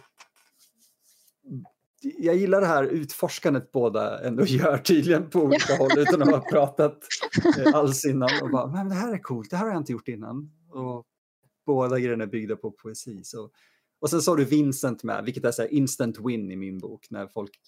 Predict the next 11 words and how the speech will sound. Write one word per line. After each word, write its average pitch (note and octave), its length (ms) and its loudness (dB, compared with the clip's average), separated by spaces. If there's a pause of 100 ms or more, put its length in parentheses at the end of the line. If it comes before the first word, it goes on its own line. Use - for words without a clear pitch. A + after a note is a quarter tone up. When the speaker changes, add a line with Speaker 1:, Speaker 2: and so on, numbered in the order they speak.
Speaker 1:
namedroppar G#2 540 -10
den. - 260 -12 (640)
Speaker 2:
Ja, A3+ 180 2
men G3 160 0
det G3 80 6
är, G3 300 4
alltså, G#3+ 200 0
jag - 160 0
älskar A3 400 0
den F#3+ 340 0
lilla F#3+ 440 0